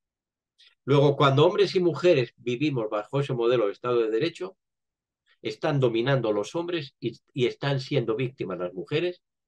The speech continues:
porque ese, ese mundo de normas, derechos, jueces, carceleros, etcétera, es un mundo hecho a medida de los, de los hombres y, eh, co-, correlativo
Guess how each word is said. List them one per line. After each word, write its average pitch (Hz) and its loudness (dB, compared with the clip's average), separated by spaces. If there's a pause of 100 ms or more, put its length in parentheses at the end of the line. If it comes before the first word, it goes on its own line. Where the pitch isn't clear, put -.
(380)
porque 120 2
ese, 147 0 (160)
ese 147 -2
mundo 135 0
de 107 0
normas, 95 -4
derechos, 110 -4
jueces, 104 -6
carceleros, 90 -4 (260)
etcétera, 143 -8 (520)
es 131 -4
un 120 -2
mundo 131 -2 (120)
hecho 135 -4
a 113 -2
medida 117 0
de 120 -2
los, 117 -4 (100)
de 120 -8
los 120 -8
hombres 139 -8 (760)
y, 147 -2 (1200)
eh, 92 -8 (1300)
co-, - -12
correlativo 131 0